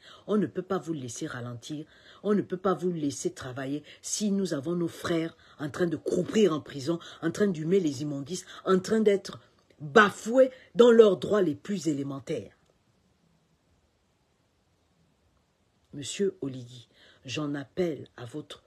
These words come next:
probité, j'en appelle à votre conscience, j'en appelle à votre devoir de citoyen. Parce qu'avant d'être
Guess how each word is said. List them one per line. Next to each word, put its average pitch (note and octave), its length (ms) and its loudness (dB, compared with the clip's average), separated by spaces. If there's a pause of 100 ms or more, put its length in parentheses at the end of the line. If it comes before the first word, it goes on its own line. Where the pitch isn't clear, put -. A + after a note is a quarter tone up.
(140)
probité, B2+ 540 -12 (320)
j'en D3+ 260 -8
appelle D#3+ 400 -2
à B2 80 -10
votre - 320 -14
conscience, - 840 -6 (1040)
j'en D3 280 -6
appelle E3+ 500 -4 (1800)
à - 80 -12
votre D#3+ 220 -10
devoir C#3+ 300 -8
de - 60 -20
citoyen. - 680 -12 (300)
Parce B2 160 -14
qu'avant D#3+ 320 -8
d'être D3+ 340 -8